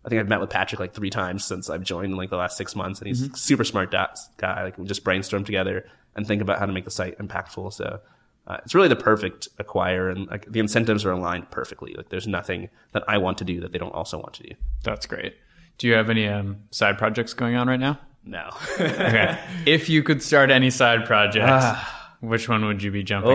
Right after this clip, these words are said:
Speaker 1: would I
Speaker 2: on?
Speaker 1: start? It's so funny
Speaker 2: Tell me
Speaker 1: because
Speaker 2: it's gonna be a coin. It needs to be
Speaker 1: <laughs> It would be an
Speaker 2: <laughs>
Speaker 1: ico, the Indie Hackers ico,
Speaker 2: <laughs>
Speaker 1: really. <laughs> I don't know, actually. You know what? I think I would,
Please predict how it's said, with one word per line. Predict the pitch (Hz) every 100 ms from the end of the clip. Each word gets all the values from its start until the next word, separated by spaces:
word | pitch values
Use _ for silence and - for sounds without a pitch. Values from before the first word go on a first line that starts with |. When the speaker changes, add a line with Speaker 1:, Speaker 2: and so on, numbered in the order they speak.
| 127
Speaker 1:
would |
I | 101
Speaker 2:
on? |
Speaker 1:
start? | 98 98 95 98 - - _ _ _ _
It's | - -
so | 156 151
funny | 139 123
Speaker 2:
Tell | 131
me | 151 156 156
Speaker 1:
because | 151
Speaker 2:
it's | 131 -
gonna | 131 120
be | 120
a | 113
coin. | 113 120 104 98 - 110 - -
It | 107
needs | 113 117 113 -
to | 185
be | 120
Speaker 1:
<laughs> |
It | 170 180
would | 151
be | 143 143
an | 170
Speaker 2:
<laughs> | -
Speaker 1:
ico, | 92 107 107
the |
Indie | 123 139
Hackers | 135 120 107
ico, | 90 98 98 90 - 180 175 180 - -
Speaker 2:
<laughs> |
Speaker 1:
really. | 98 90 85 80 - -
<laughs> | - 202 180 185 175 131 160 - - - - -
I | 185
don't | 277
know, | 220 220
actually. | 113 113 104
You | 98
know | 104
what? | 117
I | 110
think | 123 120
I | 107
would, | 101 98 92